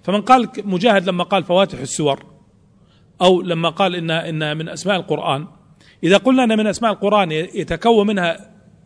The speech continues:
أسماء القرآن، لو تأولناها على التأول لصح.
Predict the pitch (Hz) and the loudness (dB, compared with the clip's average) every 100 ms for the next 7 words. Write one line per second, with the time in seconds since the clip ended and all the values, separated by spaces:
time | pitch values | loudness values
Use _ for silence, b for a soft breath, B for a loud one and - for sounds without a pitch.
0 | 160 - 202 202 180 165 165 190 175 151 | -14 -2 0 0 -2 -2 0 -2 -4 -6
1 | 170 170 180 208 175 185 - 175 170 226 | -2 0 2 2 0 -2 -4 -4 -4 -4
2 | 233 214 247 - | -4 -2 -4 -4